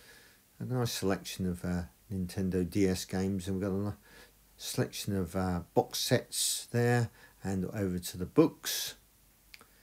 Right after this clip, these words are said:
Nice selection of books to look through. I say, it's certainly got packed full of stuff in here in the Lowford, uh, revitalised shops. Plenty of games there, you can see on the side there.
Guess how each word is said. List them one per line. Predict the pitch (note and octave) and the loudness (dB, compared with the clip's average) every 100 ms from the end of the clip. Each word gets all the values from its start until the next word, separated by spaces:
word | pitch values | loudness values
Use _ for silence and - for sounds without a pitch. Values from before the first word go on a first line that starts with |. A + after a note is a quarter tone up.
| _ _ - | _ _ -4
Nice | G#2+ | -4
selection | - - - - - F#2+ | -4 -4 -4 -6 -6 -6
of | F2 | -2
books | - B2+ - - - - - _ - | 2 2 2 -10 -8 -8 -14 _ -16
to | - | -8
look | G#2 - | -6 -6
through. | - B2 B2+ C3 A#2 - - - - - _ _ - | 0 6 8 8 6 -4 -20 -20 -20 -20 _ _ 0
I | D3 | 2
say, | - F3 G#2+ | 8 8 8
it's | C3 C3+ | 4 2
certainly | - - G3+ E3 A#2+ | 0 4 6 4 2
got | G2 A2+ - - - | -2 -2 -2 -10 -4
packed | - - - | -2 -2 -2
full | - C#3 | 2 6
of | A#2+ A2 | 6 2
stuff | - B2 - | 2 2 0
in | G#2+ | -2
here | G2+ A#2 | 4 4
in | G#2+ G#2 | 6 4
the | |
Lowford, | G#2 A#2+ C3 B2 A#2 F2+ - | 8 10 10 8 0 -2 0
uh, | G#2+ G#2+ - - - | 4 2 0 -14 2
revitalised | B2 G2+ B2 B2+ B2+ A#2 A2+ G#2 | 4 8 8 8 6 2 2 2
shops. | - C#3+ - - - - - - | 0 -2 -2 -12 -14 -16 -20 -20
Plenty | - - A#2+ D#3+ C3 - | -12 -2 4 4 4 0
of | F2+ | -2
games | G2+ A2 G#2+ G#2 D#2+ | 2 2 2 0 0
there, | G#2+ A2+ A2+ | 0 2 2
you | G#2 | 2
can | F#2 G2+ | 0 -4
see | - G#2+ | -4 -2
on | G2+ | -2
the | G2 | -2
side | F#2+ - A2 G#2+ F#2 | -4 -4 -2 -2 -6
there. | - A2 A2 A2 | -4 -2 0 -2